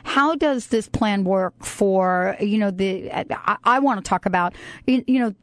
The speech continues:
my dad was a blue-collar worker. How does this work for people that are out there in their business, the mom and pops?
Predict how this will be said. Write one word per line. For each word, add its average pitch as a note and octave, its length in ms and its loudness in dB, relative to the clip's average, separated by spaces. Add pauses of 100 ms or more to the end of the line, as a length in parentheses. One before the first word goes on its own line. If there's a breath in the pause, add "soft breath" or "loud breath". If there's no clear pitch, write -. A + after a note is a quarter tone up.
(640)
my A3 240 4
dad B3 220 2
was G#3+ 160 0
a G#3+ 40 0
blue-collar G3+ 540 0
worker. F#3+ 380 -2
How - 220 -2
does C4+ 180 -2
this - 220 -4
work G#3 240 0
for G#3 120 0
people F#3 580 -2 (340 loud breath)
that G3+ 500 0
are F#3+ 640 2
out B3 260 0
there A3+ 180 0
in G#3 180 -2
their F#3+ 100 0
business, G3 440 -2
the G#3+ 100 0
mom G#3 300 2
and A3 160 -4
pops? - 580 -4